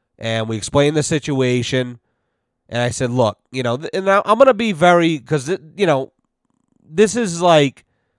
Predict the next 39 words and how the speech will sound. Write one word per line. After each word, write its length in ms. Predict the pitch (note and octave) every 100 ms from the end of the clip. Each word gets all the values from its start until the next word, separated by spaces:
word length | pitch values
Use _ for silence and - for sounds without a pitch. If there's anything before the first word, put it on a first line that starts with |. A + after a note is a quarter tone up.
| _ _ _ _ _ _
this 200 | B3+ G#3
is 100 | A3
some 180 | F#3+ D3
crazy 460 | - E3 D3 B2+
bullshit, 640 | B2+ A2 B2+ B2 - F2+ D2+ -
you 80 |
know 80 | C3
what 80 | C#3+
I 40 |
mean? 300 | D#3+ D#3 D#3 - _ _ _ _ _ -
But 140 | E3+
this 160 | C4 A3
is 160 | G#3
the 80 | F#3
way 180 | E3+ D#3+
that 140 | C#3+
it 80 | C3+
went 260 | B2 A2 G2+
down." 300 | F#2 D2 C2 _ _ _ _ _ _ _ _ _
So 220 | - D3 E3
I 160 | F#3
call 360 | - F#3+ F#3 F3+
them, 380 | D#3 D3 C#3+ B2 _ _ _ _ _
and, 640 | - C3+ C3+ C3 C3 B2+ C3
you 80 | B2+
know, 100 | A#2+
she 200 | - C3+
answers 220 | D#3 D#3+
the 100 | E3+
phone, 380 | - D3 C#3+ C3+
and 60 |
I 80 | A#2+
said, 180 | D3 C#3
"Hey, 160 | E3+
how 100 | E3 F3
you 160 | F#3+
doing?" 440 | D#3+ D#3+ D#3+ D#3 C#3 _ _ _ _
I 160 | A#2+ C3
said, 360 | B2 B2 G#2